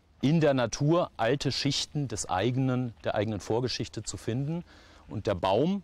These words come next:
der verwurzelt ist, ist genauso ein Symbol für den verwurzelten Bauern auf der Scholle zum Beispiel.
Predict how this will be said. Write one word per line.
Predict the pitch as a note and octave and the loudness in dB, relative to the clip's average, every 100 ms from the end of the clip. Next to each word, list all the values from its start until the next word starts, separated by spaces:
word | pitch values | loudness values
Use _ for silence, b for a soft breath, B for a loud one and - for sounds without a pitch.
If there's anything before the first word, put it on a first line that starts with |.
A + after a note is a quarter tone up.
| - | -4
der | B2 | -4
verwurzelt | A#2 F#2+ B2+ D3 D#3+ C3+ | -2 0 0 0 -2 -2
ist, | C3+ - - - | -4 -4 -6 -8
ist | - | -4
genauso | A#2 G#2+ G#2 A2 A#2 A#2 | -4 0 0 0 0 0
ein | - G#2 | -2 -4
Symbol | G#2+ F#2+ A2 A#2 A#2 | -4 0 2 2 0
für | - A#2 | -4 -2
den | G#2+ | -4
verwurzelten | - A2 F#2+ A2 - A2 - F#2+ | -4 -4 0 0 0 -2 -2 -2
Bauern | F#2+ A2 G#2+ | 2 2 0
auf | G#2 | -4
der | - G2+ | -4 -4
Scholle | G2+ B2 B2+ | -2 -2 -2
zum | - A2+ | -6 -6
Beispiel. | A2 - A#2 | -6 -6 -8